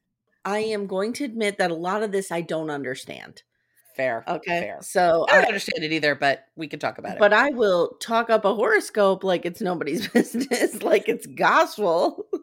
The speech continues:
Speaker 2: Okay,
Speaker 1: But when it
Speaker 2: cool.
Speaker 1: comes to soul cleansing and riding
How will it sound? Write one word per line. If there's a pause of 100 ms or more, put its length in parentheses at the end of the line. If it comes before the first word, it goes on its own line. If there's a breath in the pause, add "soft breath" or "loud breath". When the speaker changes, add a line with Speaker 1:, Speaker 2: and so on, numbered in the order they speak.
(200)
Speaker 2:
Okay, (160)
Speaker 1:
But
when
it
Speaker 2:
cool.
Speaker 1:
comes
to
soul
cleansing
and
riding